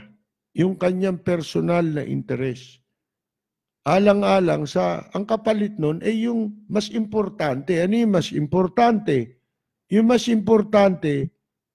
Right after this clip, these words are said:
yung taong bayan tsaka yung bansa. Kasi kung mahahati kayo, gugulo. Lalo lang magiging magulo.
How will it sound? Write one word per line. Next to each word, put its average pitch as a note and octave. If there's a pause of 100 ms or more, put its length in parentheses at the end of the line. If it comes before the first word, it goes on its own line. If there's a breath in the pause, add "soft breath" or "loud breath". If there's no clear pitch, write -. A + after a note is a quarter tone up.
(180)
yung G#3+ (960)
taong G3+
bayan C#3+
tsaka C#3
yung C#3
bansa. A#2 (160)
Kasi G3+
kung F3+
mahahati G3+
kayo, D#3+
gugulo. F#3+ (640)
Lalo G3
lang D#3+
magiging C#3
magulo. B2+